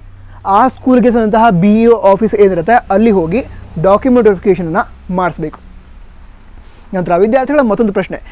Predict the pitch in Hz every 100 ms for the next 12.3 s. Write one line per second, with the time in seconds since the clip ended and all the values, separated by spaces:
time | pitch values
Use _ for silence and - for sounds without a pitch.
0 | - - - - 185 175 160 151 - -
1 | - 151 - - 254 254 240 220 - 226
2 | 240 233 220 202 165 139 - - - -
3 | - 208 208 226 285 302 - 208 208 254
4 | 277 269 254 220 214 220 185 180 170 240
5 | - - 233 214 214 - 170 180 262 214
6 | 156 - - - - - - - - -
7 | - - 180 180 165 160 151 - - -
8 | 180 196 190 196 214 190 180 180 185 165
9 | 170 170 170 170 - - - - 180 180
10 | 214 240 262 226 185 180 185 165 165 170
11 | 165 220 190 277 240 208 185 180 170 170
12 | 160 165 165